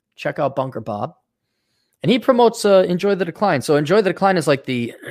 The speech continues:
<clears throat> mental, the mentally healthy, the, the, uh, therapy, mental therapy book you're gonna need in a post-apocalyptic world. Uh, The Science of Mastering Women,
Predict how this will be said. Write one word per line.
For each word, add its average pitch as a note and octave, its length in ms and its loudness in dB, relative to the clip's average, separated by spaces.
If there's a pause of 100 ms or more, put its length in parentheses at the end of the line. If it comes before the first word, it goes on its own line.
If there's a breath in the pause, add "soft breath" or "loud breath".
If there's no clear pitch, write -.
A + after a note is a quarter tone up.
<clears throat> - 420 -4
mental, D#3 640 2 (1200)
the B2 200 -4
mentally E3 360 0
healthy, C#3 340 0
the, G#2 380 -8
the, G2+ 300 -14
uh, G#2+ 120 -16
therapy, E3+ 600 -2
mental C#3 300 -6
therapy C#3 500 -4
book F#2 260 -10
you're A2 200 -10
gonna G#2+ 200 -6
need F#2+ 360 -10 (580)
in A#2+ 60 -8
a G#2+ 60 -8
post-apocalyptic G#2 880 -14
world. G2 360 -20 (920 soft breath)
Uh, D#3 80 4
The E3+ 80 4
Science A#3+ 340 2
of G3 120 2
Mastering A3+ 520 0
Women, A#3+ 380 2